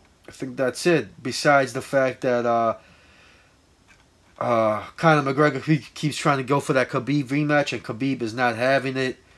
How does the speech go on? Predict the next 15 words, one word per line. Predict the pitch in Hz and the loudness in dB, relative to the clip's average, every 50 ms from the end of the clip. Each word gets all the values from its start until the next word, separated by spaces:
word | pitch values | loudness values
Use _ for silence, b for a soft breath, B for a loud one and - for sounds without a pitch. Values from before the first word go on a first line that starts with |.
| b b b b b b b b b _ | b b b b b b b b b _
Uh, | - 110 117 117 117 | -2 0 0 2 2
what | 123 143 | 0 0
did | 135 127 | 0 -2
Khabib | - 151 123 127 127 110 - | -2 -4 -4 -2 -4 -4 -4
say? | - 131 120 110 101 98 98 _ _ _ _ _ _ _ _ _ _ _ - | -4 -2 -2 -2 -2 -6 -8 _ _ _ _ _ _ _ _ _ _ _ -12
I'm | 113 113 110 | -10 -8 -8
gonna | 110 104 | -6 -6
read | 117 113 110 | -6 -6 -6
you | 110 110 110 | -6 -8 -8
the, | 104 110 | -8 -8
what | 101 110 110 | -6 -6 -6
he | 107 104 | -6 -6
said. | - - 113 101 98 95 - _ _ _ _ _ _ _ _ _ _ _ _ _ _ _ _ _ _ _ - | -6 -4 -4 -4 -4 -6 -10 _ _ _ _ _ _ _ _ _ _ _ _ _ _ _ _ _ _ _ -2
"Cowboy, | - 160 156 165 160 180 175 170 165 - - - | 4 6 6 6 6 6 4 4 2 0 -2 -4
Cowboy | - 156 160 165 180 170 165 180 180 175 165 165 147 | 0 4 6 6 6 6 6 4 6 6 4 4 2